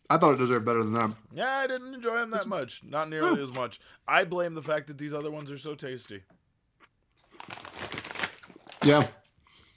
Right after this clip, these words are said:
Speaker 1: That's it. You wonder if the Frito-Lay Corporation has, like, specifically calibrated this to the palates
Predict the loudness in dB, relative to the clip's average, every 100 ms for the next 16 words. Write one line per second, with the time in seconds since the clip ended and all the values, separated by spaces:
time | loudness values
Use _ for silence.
0 | -20 _ -20 -20 _ _ -20 _ _ _
1 | _ -20 -20 _ _ _ _ _ _ _
2 | _ _ _ _ _ _ 2 4 6 10
3 | 12 12 12 12 12 8 4 -4 -20 -20
4 | _ _ 0 4 8 8 10 8 8 6
5 | 8 8 6 6 6 8 6 6 -2 -18
6 | -20 _ -10 -2 2 6 8 8 8 8
7 | 8 10 10 10 8 6 4 2 2 6
8 | 8 6 2 -8